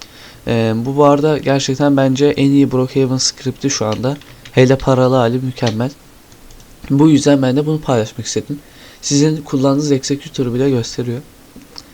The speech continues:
Müzik I D'sini buraya yapıştırıp müzik bile çalabiliyorsunuz bedavadan. Teleport var.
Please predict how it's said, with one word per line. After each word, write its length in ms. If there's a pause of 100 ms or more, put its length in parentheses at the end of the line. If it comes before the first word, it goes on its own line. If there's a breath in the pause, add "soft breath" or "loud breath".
(1600 loud breath)
Müzik 360
I 180
D'sini 320
buraya 180
yapıştırıp 440
müzik 320
bile 160
çalabiliyorsunuz 720
bedavadan. 560 (840 loud breath)
Teleport 500
var. 280